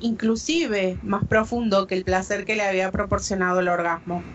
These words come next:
Raven se sentía plena en cuerpo y alma. William la hacía sentir segura,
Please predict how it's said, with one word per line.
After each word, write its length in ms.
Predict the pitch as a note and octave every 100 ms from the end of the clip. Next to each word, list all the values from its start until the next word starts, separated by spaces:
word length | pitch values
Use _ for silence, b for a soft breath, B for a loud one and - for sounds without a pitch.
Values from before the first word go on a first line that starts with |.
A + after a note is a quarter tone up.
| B B B B -
Raven 380 | G3 A3+ B3+ C4
se 100 | A#3+
sentía 480 | A#3 G#3+ G3+ G3+ G#3
plena 540 | G#3+ G#3 G3 F3 F3
en 160 | G3+ F#3
cuerpo 480 | F#3+ F#3 G3 A3+ A#3+
y 160 | A3 F3
alma. 440 | F3 E3+ D#3+ D#3 - - - - B B B
William 540 | A3 C4 C#4 A3+ F#3 A3
la 220 | F#3+ G3+
hacía 340 | G3+ - G#3+ A3
sentir 380 | A#3 G#3+ G3
segura, 600 | G#3 A3+ G3 G3+ F3+ E3